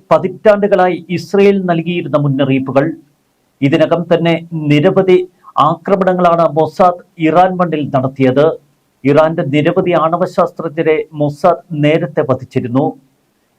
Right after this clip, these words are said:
ഇറാന്റെ ആണവ സമ്പുഷ്ടീകരണ കേന്ദ്രത്തിൽ വൈറസ് ആക്രമണങ്ങൾ ഉൾപ്പെടെ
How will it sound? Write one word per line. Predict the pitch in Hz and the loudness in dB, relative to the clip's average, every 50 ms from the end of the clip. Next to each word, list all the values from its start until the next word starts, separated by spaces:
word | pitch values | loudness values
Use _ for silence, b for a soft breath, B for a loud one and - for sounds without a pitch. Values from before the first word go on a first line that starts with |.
| _ | _
ഇറാന്റെ | 131 143 147 160 160 160 160 156 165 165 160 - - | 0 2 4 4 4 2 2 0 -2 -2 -2 -2 0
ആണവ | 151 147 151 156 175 185 180 | 2 2 2 2 2 0 -2
സമ്പുഷ്ടീകരണ | 170 - - 170 156 160 147 147 196 190 - - - 196 185 185 190 175 175 175 170 175 - | -4 -2 -2 -2 -2 -2 -2 -2 -2 -2 -2 -2 0 0 2 2 0 0 0 -4 -6 -4 -2
കേന്ദ്രത്തിൽ | 170 165 - 170 165 156 156 - 165 160 160 - - _ _ _ _ _ _ _ 127 | -2 -2 0 0 -2 -2 0 -2 -2 -2 -2 -4 -8 _ _ _ _ _ _ _ -2
വൈറസ് | 127 143 147 151 170 180 208 208 - - - | 2 2 4 4 4 4 2 2 2 2 0
ആക്രമണങ്ങൾ | 170 165 - - 175 185 170 175 175 170 170 165 160 | 0 0 -2 -2 -4 -2 0 0 -2 -2 0 -2 -2
ഉൾപ്പെടെ | 156 165 160 - - 185 170 175 | -2 -2 -6 -2 -2 -2 0 0